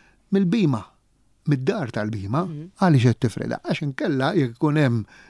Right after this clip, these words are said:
Speaker 1: is-sarġ dirett fuq il-bima, tisloħha meskina, Għet-, a-, allura kienu jagħmlu di, ara daqsxejn xi ħsieb hemm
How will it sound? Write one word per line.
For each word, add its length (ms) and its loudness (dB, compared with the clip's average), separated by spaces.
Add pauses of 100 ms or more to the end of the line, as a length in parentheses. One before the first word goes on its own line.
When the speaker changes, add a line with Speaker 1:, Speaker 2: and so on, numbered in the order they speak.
Speaker 1:
is-sarġ 580 0
dirett 380 2
fuq 180 -4
il-bima, 360 -2 (100)
tisloħha 440 2
meskina, 500 -2 (380)
Għet-, 300 -6
a-, 240 -8
allura 280 4
kienu 200 6
jagħmlu 340 6
di, 140 4
ara 240 0
daqsxejn 540 2
xi 180 -4
ħsieb 460 4
hemm 220 6